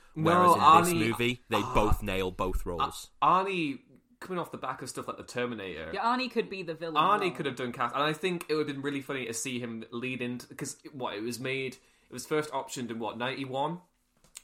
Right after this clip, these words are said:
Speaker 1: So you're kind of looking at peak action Arnie here. I think le-, at, at the peak of his stardom as well,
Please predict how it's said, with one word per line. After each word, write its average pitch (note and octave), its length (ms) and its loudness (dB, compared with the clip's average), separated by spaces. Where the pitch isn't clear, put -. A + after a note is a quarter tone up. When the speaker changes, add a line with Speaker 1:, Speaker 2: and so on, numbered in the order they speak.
Speaker 1:
So - 140 -4
you're D3+ 100 2
kind F3+ 180 -2
of C#3+ 120 -2
looking D#3 260 -4
at - 140 -4
peak - 400 -12
action A#2+ 400 -2
Arnie A#2 460 -2
here. C2 320 -12
I C#3+ 160 6
think D#3 300 -6
le-, C#3+ 120 -6
at, D3 200 -4
at D3+ 80 -8
the D#3+ 60 -4
peak F3+ 240 -6
of C#3+ 60 -10
his C#3 120 -4
stardom C3+ 500 2
as G#2+ 140 -8
well, G2 420 -2